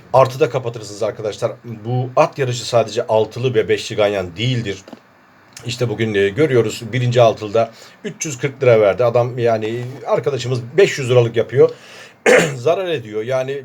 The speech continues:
biraz da böyle bakmak lazım. Her zaman bir trilyon, iki trilyon vermez. Ama beş liraya, on liraya üç yüz lira almak, dört yüz lira almak veya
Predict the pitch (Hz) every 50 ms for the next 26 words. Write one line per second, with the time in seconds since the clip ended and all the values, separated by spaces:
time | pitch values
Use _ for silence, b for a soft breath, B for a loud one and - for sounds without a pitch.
0 | 117 123 143 156 131 139 131 117 107 107 127 143 151 131 123 135 127 113 123 123
1 | 110 101 92 95 92 104 117 113 107 117 117 117 110 110 120 117 - 117 107 107
2 | 110 110 107 - - - 120 123 110 107 107 107 104 98 92 90 107 120 117 110
3 | 104 107 104 - - - B B B B B B 127 120 110 117 156 143 123 -
4 | 113 107 104 104 104 98 135 139 135 127 110 98 98 104 117 123 - _ _ -
5 | 147 123 - - 127 117 95 101 98 98 90 87 92 110 117 - - 113 139 -
6 | 120 - 110 90 95 104 95 90 82 85 101 113 - - 95 98 110 120 120